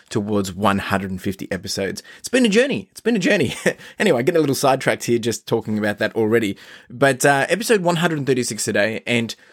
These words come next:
today I'm, um, going through basically nine more mindsets to set you up for success. Now, I've pulled this from another article on the internet. Uh, this is from Thomas Oppong. Uh, we've done a few of his articles over the last couple of, um, couple of months, actually.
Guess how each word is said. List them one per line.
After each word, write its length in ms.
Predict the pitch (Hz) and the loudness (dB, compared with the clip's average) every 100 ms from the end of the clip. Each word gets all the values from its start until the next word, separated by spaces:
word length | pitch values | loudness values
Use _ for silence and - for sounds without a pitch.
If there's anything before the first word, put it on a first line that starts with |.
| - _ - - | -20 _ -20 -4
today 300 | 175 170 220 | 2 4 4
I'm, 240 | 185 156 | 2 0
um, 540 | 85 127 123 120 120 110 | 0 2 4 2 0 0
going 280 | 127 143 | 2 2
through 460 | 135 - 123 123 117 - - _ | 0 0 0 2 0 -6 -20 _
basically 440 | - 165 180 180 160 | 0 0 0 0 2
nine 520 | 131 135 131 139 143 | 4 2 2 0 0
more 280 | 135 127 127 | 2 4 4
mindsets 800 | 120 110 113 113 107 95 - - - - | 2 0 -2 -2 -4 -4 -6 -10 -14 -2
to 80 | |
set 240 | 123 131 110 | 2 2 0
you 100 | 98 | -2
up 120 | - | -2
for 100 | - | -4
success. 460 | - 95 - 78 - | -4 -4 -4 -4 0
Now, 160 | 113 | 4
I've 160 | 127 123 | 4 2
pulled 240 | - 127 | 0 0
this 220 | 113 117 - | 2 0 0
from 420 | 120 113 113 104 - _ | -2 -2 -2 -6 -18 _
another 300 | - 120 127 - | 0 2 2 2
article 360 | 110 117 117 107 | 2 0 -2 -2
on 120 | 104 | -2
the 60 | |
internet. 540 | 104 151 143 139 131 - - _ - | -2 -2 0 0 0 -4 -14 _ 0
Uh, 200 | 110 107 | 2 2
this 220 | 117 131 | 2 0
is 80 | - | 0
from 240 | 113 107 | 0 0
Thomas 400 | - 113 110 - - | 0 -2 0 -2 -2
Oppong. 420 | - 127 131 123 - - | 0 0 0 -2 -8 -4
Uh, 160 | 90 101 | -2 -2
we've 120 | 107 | 0
done 160 | 120 110 | -2 -2
a 20 | |
few 200 | - 120 | 2 0
of 80 | 107 | 2
his 140 | 110 | -2
articles 420 | - 98 104 101 101 | 0 0 0 -2 -2
over 160 | 98 | -2
the 80 | 98 | -2
last 260 | 98 95 - | 0 -2 -2
couple 320 | 101 95 98 | -2 -2 -2
of, 220 | 95 95 | -2 -2
um, 340 | 95 95 98 - | -4 -4 -6 -6
couple 180 | 120 117 | -4 -2
of 80 | 104 | 0
months, 240 | 107 120 - | 0 0 -2
actually. 420 | 101 - 107 | -2 0 0